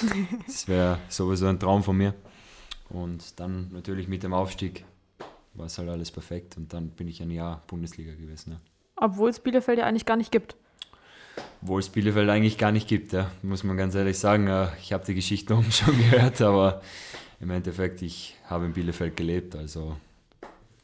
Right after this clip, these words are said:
Speaker 2: war, war eine schöne Stadt auch, ja.
Speaker 1: Also du bist dir auch sicher, dass du in Bielefeld gelebt hast?
Speaker 2: Ich bin mir auch sicher, zu tausend Prozent, ja.
Speaker 1: <laughs> Sehr gut. Das alles zu einer Phase mit Corona, die
Speaker 2: Mhm.
Speaker 1: du da erlebt hast, die auch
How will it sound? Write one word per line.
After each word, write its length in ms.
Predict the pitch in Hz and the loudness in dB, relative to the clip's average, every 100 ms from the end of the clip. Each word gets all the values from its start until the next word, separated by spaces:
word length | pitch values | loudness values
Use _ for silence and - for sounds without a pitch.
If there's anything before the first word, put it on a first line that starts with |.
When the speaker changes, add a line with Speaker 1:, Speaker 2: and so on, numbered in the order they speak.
| - | -8
Speaker 2:
war, 280 | 90 85 82 90 | -4 -4 -2 -2
war 100 | 95 | 0
eine 140 | 90 | 0
schöne 260 | - 85 78 | -2 -4 -6
Stadt 220 | 78 76 76 | -10 -14 -16
auch, 120 | 76 | -16
ja. 120 | 78 - _ | -18 -18 _
Speaker 1:
Also 160 | 247 233 | 4 4
du 80 | 226 | 4
bist 240 | 262 - | 4 8
dir 80 | 220 | 6
auch 40 | |
sicher, 280 | - 220 220 | 8 4 6
dass 160 | 196 - | 2 2
du 80 | |
in 60 | 196 | 0
Bielefeld 360 | 190 190 190 - | 0 -2 -2 -2
gelebt 220 | 185 - | -4 -4
hast? 160 | 180 - - - | -8 -12 -20 -18
Speaker 2:
Ich 160 | 92 - | -16 -4
bin 180 | 101 95 | 0 2
mir 100 | 85 | 0
auch 80 | 87 | -2
sicher, 320 | 85 - - | -8 -10 -10
zu 140 | 95 | -2
tausend 280 | 98 95 78 | 2 2 2
Prozent, 380 | 87 - 82 82 | -4 -4 -4 -4
ja. 60 | 85 - | -4 0
Speaker 1:
<laughs> 120 | 131 | 4
Sehr 320 | - - 262 - - | 6 10 10 10 4
gut. 240 | 277 - - - - - - | 4 4 -2 -4 -4 0 8
Das 220 | 240 - | 8 8
alles 600 | - 247 294 339 - - | 8 10 10 8 4 -4
zu 420 | - 294 277 285 277 - - | 2 6 8 6 4 -4 -6
einer 580 | - 220 240 247 247 254 - | 4 6 8 10 8 6 0
Phase 720 | - 214 233 277 294 302 320 - - - - | 6 8 8 6 6 6 4 -2 -20 -20 -4
mit 200 | 247 - | -2 2
Corona, 640 | 247 220 214 254 294 302 320 | 4 4 6 8 8 8 8
die 40 | 302 | 6
Speaker 2:
Mhm. 60 | |
Speaker 1:
du 60 | 277 | 6
da 220 | 277 277 | 10 10
erlebt 320 | 262 269 277 302 | 10 4 4 4
hast, 300 | 294 - 247 | 4 2 -2
die 120 | 226 | 2
auch 320 | 226 226 | 4 2